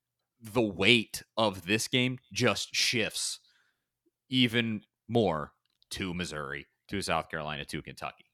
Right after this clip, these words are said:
So get it, get it done early. Get the work out of the way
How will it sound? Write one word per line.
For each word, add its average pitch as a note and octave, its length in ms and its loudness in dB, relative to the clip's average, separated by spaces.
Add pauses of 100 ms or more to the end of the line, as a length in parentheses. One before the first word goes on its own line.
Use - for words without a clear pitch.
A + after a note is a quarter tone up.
So F2+ 440 -6 (360)
get G3 180 8
it, B2+ 280 -4
get E3 140 6
it D#3+ 120 2
done C3 200 4
early. D#2+ 300 -4 (120)
Get B2+ 160 2
the C#3 100 6
work B2 360 2
out G2+ 160 0
of F#2+ 60 -4
the F#2 80 -4
way D#2+ 360 -4